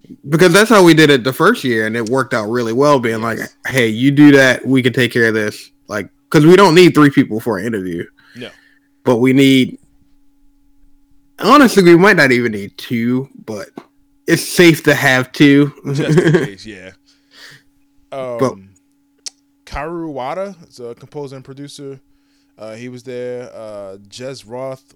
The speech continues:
Speaker 2: uh, he was the designer. He was one of the, he did the, um, the, the, uh, the runway, um, cosplay runway thing they introduced where
Speaker 1: Mm-hmm.
Speaker 2: you had, like, three hours or something to, to make a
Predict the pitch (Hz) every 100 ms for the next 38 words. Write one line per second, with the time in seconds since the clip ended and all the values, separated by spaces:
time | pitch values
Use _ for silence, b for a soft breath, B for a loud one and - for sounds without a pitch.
0 | - 127 113 113 139 131 120 117 123 120
1 | 120 120 127 123 117 127 110 117 _ _
2 | _ _ - 185 147 156 131 139 117 117
3 | 113 98 98 95 _ B B B B _
4 | _ 127 101 123 120 104 98 98 113 120
5 | 147 143 135 135 135 131 131 _ - 110
6 | 107 98 90 87 _ _ _ _ _ _
7 | _ - 165 147 - 135 139 143 147 147
8 | 147 151 143 143 139 139 147 135 123 123
9 | 120 123 131 135 139 143 123 131 113 101
10 | - 120 135 113 123 127 123 127 147 131
11 | 135 131 123 131 113 110 - 120 113 127
12 | 123 117 117